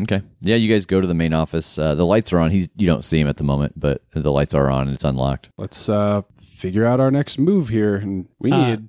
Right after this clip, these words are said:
Speaker 2: credentials.
Speaker 3: We do.
Speaker 2: And they are probably gonna have to be fake, 'cause I can't imagine.
Speaker 3: That's exactly what I had in mind. All right, I guess I'm gonna call I P T and see if they can either call in for us some actual credentials from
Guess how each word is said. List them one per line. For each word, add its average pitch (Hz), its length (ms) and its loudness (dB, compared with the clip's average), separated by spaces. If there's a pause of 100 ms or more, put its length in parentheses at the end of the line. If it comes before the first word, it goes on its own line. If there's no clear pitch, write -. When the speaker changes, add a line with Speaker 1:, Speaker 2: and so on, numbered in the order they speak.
(100)
Speaker 2:
credentials. 127 760 -6 (160)
Speaker 3:
We 139 280 4
do. 147 240 4
Speaker 2:
And 110 260 0
they 117 540 -2 (220)
are 101 140 -6
probably 160 380 0
gonna 131 140 0
have 151 160 0
to 151 60 -8
be 160 120 -4
fake, - 560 -4
'cause 98 180 -6
I 107 80 -2
can't 147 240 0
imagine. 104 600 -2 (120)
Speaker 3:
That's 117 140 -4
exactly 110 720 0
what 175 100 2
I 175 120 0
had 170 200 0
in 185 100 4
mind. 107 600 0 (200)
All 123 100 0
right, 160 200 4
I 165 40 4
guess 151 220 0
I'm 196 80 -2
gonna 185 140 0
call 156 460 2
I 147 140 0
P 175 140 0
T 233 260 -2
and 160 100 -2
see 143 160 -2
if 135 100 0
they 139 120 4
can 127 140 0
either 131 420 2 (140)
call 160 320 2
in 151 160 -2
for 127 200 -6
us 196 200 0
some 131 460 0 (120)
actual 131 500 -2
credentials 123 680 0
from 120 540 0